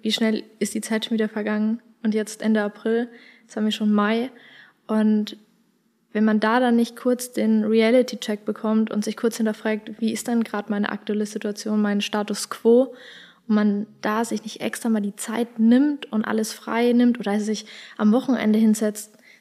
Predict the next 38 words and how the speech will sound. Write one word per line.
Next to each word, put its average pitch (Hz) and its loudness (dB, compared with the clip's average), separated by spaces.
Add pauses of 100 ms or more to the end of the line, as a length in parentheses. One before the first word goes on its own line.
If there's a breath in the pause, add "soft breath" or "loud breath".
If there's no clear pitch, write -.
so - -4
wie 202 2
wir 214 4
jetzt 214 -2
über 208 -2
das 208 -4
verlängerte 220 2
Wochenende, 214 0
ist 208 -6
immer 208 -4
ein 208 2
richtig 214 -4
guter 208 -4
Zeitpunkt 208 -4
genau 208 0
da 208 -2
dafür, 220 0 (720)
und 240 4
sich 214 4
mal 220 0
die 208 0
Zeit 226 0
aktiv - -4
nimmt, 240 4 (420 loud breath)
zu - -8
schauen, 226 4
wo 226 -2
stehen 254 6
wir 233 6
denn 208 2
gerade, 202 0 (760 soft breath)
dann 214 4
würde 208 0
das 214 -2
im 214 2
Jahr 208 2
komplett 220 0
untergehen. 202 0